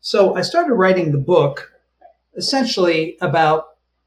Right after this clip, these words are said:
how people's calling are linked somewhere to the broken place of the world. And I was sitting with my editor, and she said something like,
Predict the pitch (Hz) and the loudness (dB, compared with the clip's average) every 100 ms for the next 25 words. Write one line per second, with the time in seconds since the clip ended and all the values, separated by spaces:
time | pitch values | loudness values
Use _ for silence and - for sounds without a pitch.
0 | _ _ _ - 208 202 - 226 220 185 | _ _ _ -6 0 0 0 -2 -2 -4
1 | - - 214 208 190 156 151 156 190 196 | -6 -2 0 2 2 0 0 -2 -4 -6
2 | - - - 226 208 156 151 165 143 156 | -8 -10 0 2 2 2 -2 -2 2 4
3 | 156 151 139 160 143 156 147 156 185 - | 4 2 -4 -4 -6 -8 -6 -2 0 -2
4 | - _ _ _ _ _ - 349 170 - | -6 _ _ _ _ _ -8 -4 -4 -4
5 | 311 302 165 165 156 - 170 165 139 135 | -2 0 0 0 -2 0 0 0 0 -4
6 | 139 - _ _ _ 180 147 - 226 - | -6 -10 _ _ _ -10 -6 -2 -2 0
7 | 208 190 - - _ _ _ _ _ _ | 0 0 -4 -18 _ _ _ _ _ _
8 | _ - - 247 226 160 165 147 - | _ -6 -2 -2 -2 -2 -2 -2 -6